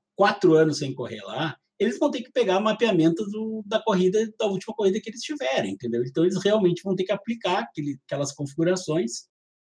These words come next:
e muito provavelmente já nos primeiros treinos a Renault vai tá à frente do, dos outros motores, da Honda e tal. Então, assim, o, as boas corridas do Ricardo desde das últimas provas, o próprio Ocon tem andado bem, só que aí dá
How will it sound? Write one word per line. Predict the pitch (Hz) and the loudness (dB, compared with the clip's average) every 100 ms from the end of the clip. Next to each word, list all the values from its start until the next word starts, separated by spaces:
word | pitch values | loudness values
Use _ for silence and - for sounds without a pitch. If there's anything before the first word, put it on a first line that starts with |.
| _ - | _ 2
e | 233 | 6
muito | 190 247 349 - | 8 8 6 4
provavelmente | 233 208 202 175 185 | 6 10 10 10 6
já | 185 180 | 6 4
nos | 190 | 2
primeiros | - 180 165 170 170 | 2 2 4 4 2
treinos | - 139 180 247 277 175 | -2 0 0 0 -2 -2
a | 170 | 2
Renault | 190 214 160 160 160 147 | 4 4 4 4 2 2
vai | 156 147 | 4 4
tá | 156 147 143 - - | 0 -2 -2 -2 -6
à | 156 | -6
frente | - 139 139 147 | -4 -4 -4 -4
do, | 147 151 | -4 -6
dos | 143 147 | -4 -4
outros | 147 - | -4 -4
motores, | 185 175 143 143 | -8 -2 -2 -2
da | 131 120 | -2 -4
Honda | - 202 285 233 | 2 2 2 -2
e | - | -10
tal. | - - - _ _ _ _ _ | -10 -10 -14 _ _ _ _ _
Então, | 147 143 196 | -2 4 4
assim, | 233 - 208 170 | 4 2 4 4
o, | 156 160 - - - - - | 6 6 6 -2 -14 -8 0
as | 143 135 | 2 6
boas | 180 277 | 6 6
corridas | - 190 202 180 | 6 6 6 4
do | 180 | 4
Ricardo | 170 - 156 175 | 4 2 0 0
desde | 135 151 165 156 143 - _ - | -2 -4 -2 -4 -6 -10 _ -18
das | 127 123 | -8 -6
últimas | 147 156 147 - | -4 -4 -4 -2
provas, | 123 151 160 120 | 4 8 8 4
o | - | -6
próprio | 208 - 262 | -6 -2 -2
Ocon | - 175 233 | 0 0 -2
tem | - | -4
andado | 139 135 139 135 | -6 -4 -4 -6
bem, | 113 151 | -4 -4
só | 143 - 120 | -6 -10 -12
que | - | -10
aí | 117 139 | -10 -8
dá | 127 | -6